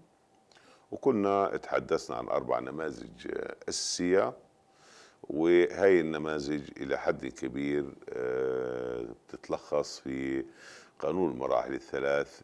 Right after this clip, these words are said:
اللي تحدث عنها، آه، الفيلسوف وعالم الاجتماع أوغست كونت. المرحلة ال-، آه، الميتافيزيقية والمرحلة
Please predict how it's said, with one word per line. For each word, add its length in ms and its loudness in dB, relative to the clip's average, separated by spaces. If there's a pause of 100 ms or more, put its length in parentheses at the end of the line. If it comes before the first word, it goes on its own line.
اللي 140 -10
تحدث 500 -4
عنها، 580 -6 (540)
آه، 320 -8 (280)
الفيلسوف 640 -2
وعالم 280 4
الاجتماع 760 -2
أوغست 300 -6
كونت. 400 -2 (680)
المرحلة 1040 0
ال-، 840 0 (1200)
آه، 680 -4 (1300)
الميتافيزيقية 1000 4 (960)
والمرحلة 720 0